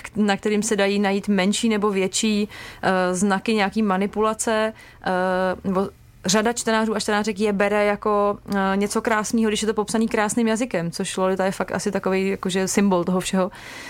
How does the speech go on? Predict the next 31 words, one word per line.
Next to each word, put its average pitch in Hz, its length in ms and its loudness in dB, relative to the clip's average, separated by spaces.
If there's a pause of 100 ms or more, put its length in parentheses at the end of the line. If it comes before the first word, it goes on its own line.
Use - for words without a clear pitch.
(180)
Eh, 196 60 2 (380)
a 190 460 0
to, 202 120 -2
že 196 140 -2
se, 202 460 0 (640)
eh, 185 200 -4
ozývají, 214 760 0
eh, 202 100 2
nebo 185 160 2
ozývají, 175 400 0
to, 208 120 0
že 202 240 0
ten 220 160 0
svůj 226 240 0
hlas 214 280 0
nachází 220 520 0
a 202 40 0
dostávají, 208 760 0
eh, - 460 -10 (720)
i 208 140 0
ty, 196 520 -2
eh, 190 40 0 (540)
oběti, 240 760 0
eh, 196 200 0
i 202 120 -2
ty, 190 380 0
eh, 185 100 2
jakoby 190 280 -2
slabší 208 540 0
mocenský, 202 840 -2
eh, - 40 -2